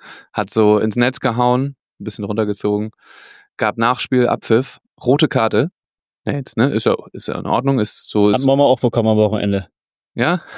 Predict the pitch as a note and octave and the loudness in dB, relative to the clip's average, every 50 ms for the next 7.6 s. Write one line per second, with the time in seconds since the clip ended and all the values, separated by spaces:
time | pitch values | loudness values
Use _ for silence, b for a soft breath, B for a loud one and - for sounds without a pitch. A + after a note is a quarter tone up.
0 | - - - - A2+ - - D3 - F#3 - - - - _ _ - - - - | -18 -10 -8 -8 -4 -2 -4 -2 -2 -4 -4 -4 -14 -20 _ _ -20 -18 -16 -16
1 | - - - - - _ _ _ - C#3 C3+ D3+ C3+ - - B2+ C3+ C3+ B2+ A#2+ | -14 -16 -16 -18 -20 _ _ _ -4 0 2 2 0 0 0 0 0 0 0 0
2 | A#2+ B2 A2+ A#2 A2+ G#2+ - - A#2 A2+ G#2+ G#2 F#2 F#2+ G#2+ B2 - _ _ _ | -2 -2 0 2 0 0 2 0 0 0 0 0 -2 -2 -2 -4 -6 _ _ _
3 | _ _ _ - A2+ G#2+ - B2 A2 G#2+ A2 G2 A2+ G#2 G#2 G#2 G#2 F2+ E2+ F2 | _ _ _ -2 -2 -2 0 0 0 0 2 4 4 4 6 4 2 2 -2 -4
4 | - F2+ F2+ F2 A2 G#2 - A2 G#2 A2 G#2+ - - A#2 G2+ - B2 A#2+ A2 G2+ | -4 -4 -4 -2 -2 2 2 2 2 2 -2 0 0 -2 0 2 2 4 4 4
5 | G2+ G2+ G2 G2 G2 F#2+ F#2+ - G2 G2 - - G2 F#2+ G2 F#2+ F#2 F#2+ G2 G2 | 4 2 2 2 2 0 2 2 0 0 0 0 -2 0 2 2 2 4 2 2
6 | G2 A2+ A2 G#2 G2+ G2 - - G2 F#2+ F#2+ F#2+ - - - G2 - - F#2+ F#2 | 2 2 2 2 2 0 0 0 0 0 0 -2 -4 -2 -6 -4 -2 -2 -2 -2
7 | F#2 G#2+ - - G#2 A2 A#2 - - B2 - | -4 -6 -4 -4 -2 -2 -4 -6 -8 -12 -10